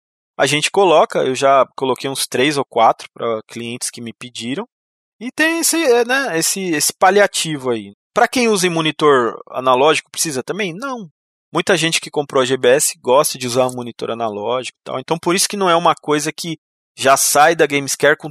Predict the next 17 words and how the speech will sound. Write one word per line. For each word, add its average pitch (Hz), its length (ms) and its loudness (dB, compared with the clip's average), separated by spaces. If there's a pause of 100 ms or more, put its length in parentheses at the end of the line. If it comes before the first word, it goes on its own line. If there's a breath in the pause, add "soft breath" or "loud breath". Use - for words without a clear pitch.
todos 170 280 0
com - 100 -2
aquilo. 110 460 -8
Porque - 260 -6
eu 131 80 4
acho 147 180 2
que 147 220 -10 (340)
poucas 180 320 0
pessoas 139 380 -4
vão 135 180 -4
usar. 123 460 2 (260)
Então, 131 360 -2
eu 156 60 2
acho 147 260 -4
injusto 147 640 -6
impor 151 360 -4
esse 160 220 -2